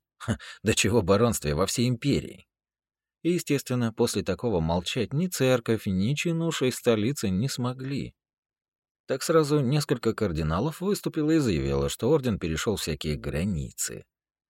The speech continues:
Один из них пытался юлить, утверждая, что, мол, выдворение с территории внешников — дело угодное,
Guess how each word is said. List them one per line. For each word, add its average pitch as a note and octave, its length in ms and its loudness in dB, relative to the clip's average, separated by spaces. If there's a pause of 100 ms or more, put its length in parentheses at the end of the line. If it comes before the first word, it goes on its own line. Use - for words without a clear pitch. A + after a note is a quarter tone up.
(380)
Один D#2+ 300 -2
из D2+ 120 -4
них F#2+ 160 -2
пытался - 460 -4
юлить, C2 540 -4
утверждая, D2+ 520 -4
что, D2+ 200 -6
мол, D#2 280 -2
выдворение E2 760 -2
с - 60 -8
территории D2 460 -4
внешников — C#2 680 -6
дело B2+ 360 0
угодное, C#3 720 -4